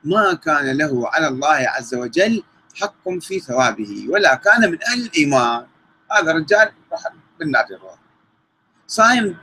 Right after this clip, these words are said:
طول دهره ومصلي وحاج ومزكي وكل شيء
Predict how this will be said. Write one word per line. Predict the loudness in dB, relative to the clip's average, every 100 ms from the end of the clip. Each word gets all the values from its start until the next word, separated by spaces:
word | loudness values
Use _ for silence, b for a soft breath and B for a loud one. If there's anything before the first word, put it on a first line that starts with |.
| -4
طول | -2 0
دهره | 0 0 0 0 -2 -4
ومصلي | -6 -4 -2 -2 -4 -4 -4 -4
وحاج | -8 -2 2 2 0 -4 -16
ومزكي | -20 -20 _ -2 -2 -2 _ -8
وكل | -8 -12 _ _ -10
شيء | -8 -8 -10